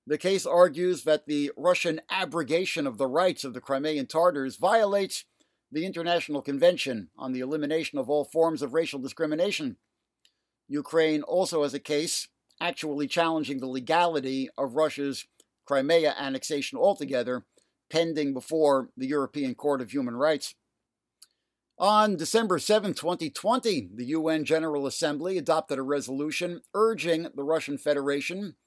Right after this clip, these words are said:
as an occupying power, to immediately, completely, and unconditionally withdraw its military forces from Crimea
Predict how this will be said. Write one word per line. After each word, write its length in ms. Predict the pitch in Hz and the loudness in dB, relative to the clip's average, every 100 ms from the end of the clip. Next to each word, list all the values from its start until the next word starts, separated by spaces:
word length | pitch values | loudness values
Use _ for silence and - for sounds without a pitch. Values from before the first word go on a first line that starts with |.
| _ _ _ | _ _ _
as 280 | 156 156 139 | 0 0 2
an 220 | 131 117 - | -2 -2 -6
occupying 840 | - 175 - 147 151 147 131 131 123 | -2 -2 -2 -4 0 0 -2 -4 -6
power, 600 | - 139 131 104 120 175 - _ _ _ _ _ - | -4 2 2 2 0 -2 -6 _ _ _ _ _ 2
to 240 | 190 190 | 4 4
immediately, 840 | 151 165 226 220 175 147 165 170 139 - | 0 -2 -2 0 0 0 -2 -4 -6 -8
completely, 720 | 139 135 190 180 190 190 156 - - | -8 -2 -2 0 -2 -2 -4 -14 -6
and 160 | 156 | -2
unconditionally 1000 | 147 185 196 190 214 165 147 135 135 131 - - | -2 -2 -4 0 0 0 -2 -2 -2 -4 -8 -8
withdraw 500 | 135 - 143 151 160 - - | -6 -4 2 4 4 2 -8
its 160 | 160 | -12
military 400 | - 165 160 180 | -2 0 0 -2
forces 480 | 180 156 147 139 151 | -2 0 0 -2 -6
from 320 | - 147 143 | 0 2 2
Crimea 760 | 143 139 135 135 165 135 110 107 | 0 -4 -2 0 2 0 -4 -8